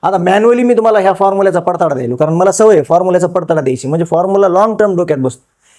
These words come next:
हे पहिल्या किती समसंख्या आहेत? पहिल्या पाच समसंख्या आहेत. समसंख्या कुठून चालू होतात? समसंख्या दोन पासून स्टार्ट होतात. पहिली समसंख्या आहे दोन, त्याच्या पुढची समसंख्या चार, त्याच्या पुढची सहा.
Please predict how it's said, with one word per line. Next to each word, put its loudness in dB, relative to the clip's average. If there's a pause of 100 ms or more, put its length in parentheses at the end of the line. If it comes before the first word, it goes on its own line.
हे -2
पहिल्या 2
किती -2
समसंख्या 0
आहेत? -2
पहिल्या 0
पाच -2
समसंख्या -2
आहेत. -8
समसंख्या -2
कुठून 0
चालू 2
होतात? 0 (480)
समसंख्या 0
दोन 2
पासून -4
स्टार्ट 0
होतात. -2 (160)
पहिली 2
समसंख्या 0
आहे 0
दोन, 0
त्याच्या -2
पुढची -2
समसंख्या -2
चार, 2 (520)
त्याच्या 0
पुढची 0
सहा. 0